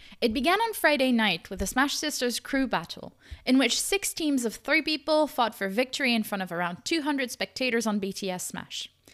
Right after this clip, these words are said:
This was the first time we had to deal with a large audience watching us, and thank you so much for the support. The Swedish Diapers team, originally with Snow, Bink, and Lou, the latter two replaced later with Catch Bandit from Norway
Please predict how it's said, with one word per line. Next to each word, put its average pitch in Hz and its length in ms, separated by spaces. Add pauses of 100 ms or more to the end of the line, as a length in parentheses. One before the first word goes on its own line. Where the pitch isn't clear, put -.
(220)
This 339 180
was 480 140
the 392 80
first 254 400
time 233 180
we 214 100
had 214 200
to - 80
deal 196 260
with 185 160
a 202 60
large 175 320
audience 180 400
watching 254 400
us, 311 320 (240)
and 359 240
thank 226 260
you 247 80
so 190 380
much 170 240
for 185 140
the 196 100
support. - 480 (480)
The 247 160
Swedish 349 440
Diapers 220 540
team, 381 320
originally 254 600
with 220 180
Snow, 185 460
Bink, 196 520
and 180 220
Lou, 160 260
the 285 120
latter 185 360
two 269 280
replaced 214 580
later 175 380
with 180 320
Catch - 360
Bandit 170 380
from - 240
Norway 254 540